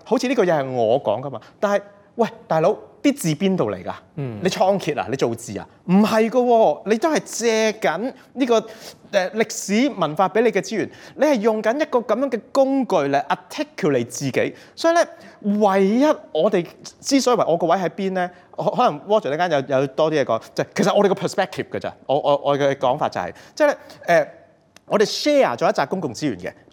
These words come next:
Speaker 1: 不過咧，我就佔據咗呢個 perspective，然後咧，我就用呢個公共資源去組合咯喎。即係我而家講緊嘢啦，我都係用緊廣東話啫。跟住咧，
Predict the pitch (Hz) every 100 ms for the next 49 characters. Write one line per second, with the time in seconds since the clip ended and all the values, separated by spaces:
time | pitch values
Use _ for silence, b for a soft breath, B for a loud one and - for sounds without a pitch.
0 | _ - 302 285 277 220 - - 233 220
1 | 214 220 220 220 208 196 208 240 208 156
2 | - 185 - 117 - 190 220 294 302 208
3 | 214 190 202 262 220 214 247 185 220 135
4 | - 202 170 202 208 147 135 113 - b
5 | b b 262 175 190 214 175 175 147 147
6 | 156 B B 208 277 180 160 214 - -
7 | 143 190 143 147 156 160 B B 339 277